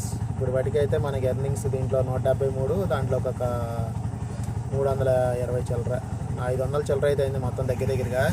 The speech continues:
ఈ ఎండ అయితే గట్టిగా వేస్తుంది ఫ్రెండ్స్, చూడండి ఎక్కడికక్కడ బైకులు, కార్లు చెట్ల కింద ఉన్నాయి. ఎండ అయితే బాగుంది, టైమ్ కూడా ఒకటి అయిపోయింది. చూద్దాం నెక్స్ట్ రైడ్ ఎక్కడ పడుతుందో.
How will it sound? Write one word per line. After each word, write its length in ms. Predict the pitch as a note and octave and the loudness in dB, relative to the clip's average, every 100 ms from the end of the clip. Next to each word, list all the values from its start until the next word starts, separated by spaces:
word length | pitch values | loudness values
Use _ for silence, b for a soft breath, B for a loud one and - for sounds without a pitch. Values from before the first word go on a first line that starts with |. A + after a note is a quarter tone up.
| F3 | 0
ఈ 40 | B2+ | 0
ఎండ 120 | B2 C3+ | 0 0
అయితే 160 | C#3+ C#3+ C3+ | 0 0 0
గట్టిగా 260 | C3 C3+ C3+ | 0 0 0
వేస్తుంది 240 | C3 B2+ | 0 0
ఫ్రెండ్స్, 200 | C3 B2+ B2+ | 0 0 0
చూడండి 340 | B2+ B2+ - - - - - - - - - - - | 0 0 -2 -2 -2 -2 -2 -2 -4 -4 -4 -4 -4
ఎక్కడికక్కడ 460 | - B2+ B2 - C3 C3+ B2+ B2 A#2 - - - - - B2+ | -2 -2 -2 -2 0 0 2 0 0 -2 -2 -4 -4 -4 -2
బైకులు, 380 | B2+ - B2+ B2+ C3 | -2 -2 -2 -2 0
కార్లు 340 | B2+ B2+ B2+ - | 0 0 -2 -2
చెట్ల 180 | - B2+ B2+ | -2 -2 -4
కింద 120 | B2+ A#2+ | -4 -4
ఉన్నాయి. 240 | - - - - - - - - - - - - - - A#2+ | -2 -2 -4 -4 -4 -4 -4 -4 -4 -4 -6 -6 -4 -4 -2
ఎండ 120 | C3 C#3 | 0 0
అయితే 160 | C#3 B2+ | 0 0
బాగుంది, 460 | B2+ C3+ C3 C3 E3+ - - - - - - - | 0 2 0 0 0 -2 -4 -6 -6 -6 -4 -2
టైమ్ 200 | B2 C3 C#3 | -2 0 2
కూడా 140 | C#3 C3 | 4 2
ఒకటి 160 | B2 B2+ | 0 -2
అయిపోయింది. 400 | C3 C3 B2 - - - - - - - - - - | 0 0 -2 -2 -4 -4 -6 -8 -6 -6 -6 -6 -4
చూద్దాం 280 | C3 C#3 C3+ B2+ | -2 0 0 -2
నెక్స్ట్ 180 | - C3 | 0 0
రైడ్ 160 | B2+ | 0
ఎక్కడ 140 | A2+ A#2+ | -2 -2
పడుతుందో. 340 | A#2 A2+ A2 | -2 -4 -4